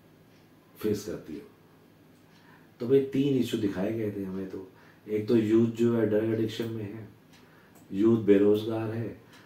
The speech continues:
और ethnic challenges जो हैं बाकी state के साथ, जो हमारे, उनके जो cultural कहें आप या संप्रदाय से related जो challenges हैं, वो इस challenges हैं दोस्तों।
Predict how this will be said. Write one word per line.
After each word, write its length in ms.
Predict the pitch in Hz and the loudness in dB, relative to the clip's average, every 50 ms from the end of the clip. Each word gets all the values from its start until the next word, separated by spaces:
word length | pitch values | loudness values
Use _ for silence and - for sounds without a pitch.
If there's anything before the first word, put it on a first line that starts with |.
| - _ 107 | -20 _ -8
और 220 | 110 110 110 110 | -4 -2 0 0
ethnic 380 | 107 107 110 113 117 113 110 - | 0 -2 -2 -4 -6 -6 -4 -2
challenges 500 | 107 104 98 104 107 107 107 110 110 107 | -2 0 2 2 0 0 -2 -4 -6 -2
जो 140 | 110 117 | -2 0
हैं 120 | 117 107 101 | 0 0 0
बाकी 260 | 101 98 98 - 104 | 0 -2 -2 -4 -8
state 340 | 101 - 110 107 104 - - | -6 -4 -2 -2 -2 -2 -4
के 80 | 104 | -6
साथ, 240 | 101 - 104 101 98 | -4 -4 -4 -6 -4
जो 160 | 101 104 101 | -4 -4 -4
हमारे, 400 | 95 101 98 101 101 101 98 - - - - - _ _ _ - | -2 -2 -2 -2 -2 -2 -4 -6 -12 -18 -20 -20 _ _ _ -10
उनके 300 | 98 98 98 104 104 101 92 92 - - - - 90 | -10 -6 0 2 2 2 2 0 -4 -10 -14 -14 -12
जो 460 | 90 90 90 87 85 80 78 73 - - - _ _ - | -8 -6 -6 -6 -6 -6 -8 -10 -14 -16 -20 _ _ 0
cultural 500 | 107 107 104 104 - 113 113 107 101 95 - - - | 2 2 2 2 0 0 0 0 0 -2 -4 -6 -6
कहें 260 | 101 87 85 95 95 | -6 -4 -4 -4 -6
आप 240 | 92 90 90 - - - - - - - - - - - - _ _ _ - 101 | -6 -8 -8 -10 -14 -20 -20 -20 -20 -20 -20 -20 -20 -20 -20 _ _ _ -10 -6
या 540 | 98 95 92 90 87 82 82 80 78 76 78 - - - - - - - _ _ _ _ _ _ _ - - - _ _ _ _ - _ - - - | -6 -4 -4 -4 -4 -6 -8 -8 -10 -12 -12 -16 -20 -20 -20 -20 -20 -20 _ _ _ _ _ _ _ -20 -20 -20 _ _ _ _ -20 _ -20 -20 -18
संप्रदाय 540 | - - 107 107 104 110 107 104 104 98 98 | -8 -6 -4 -2 0 0 0 2 2 2 2
से 120 | 98 107 101 | 0 0 0
related 420 | 95 90 90 90 90 90 101 101 | 0 0 -2 -2 -4 -6 -6 -6
जो 100 | 98 95 | -6 -6
challenges 420 | 95 - 90 87 87 92 90 90 | -6 -6 -6 -6 -6 -8 -10 -12
हैं, 80 | 101 107 | -10 -10
वो 120 | 101 95 | -8 -8
इस 180 | 95 90 - - | -8 -8 -8 -8
challenges 440 | 98 87 87 92 101 104 98 - 120 | -8 -8 -8 -8 -10 -10 -12 -14 -12
हैं 140 | 110 101 98 | -12 -12 -12
दोस्तों। 240 | 92 - - - | -14 -16 -18 -20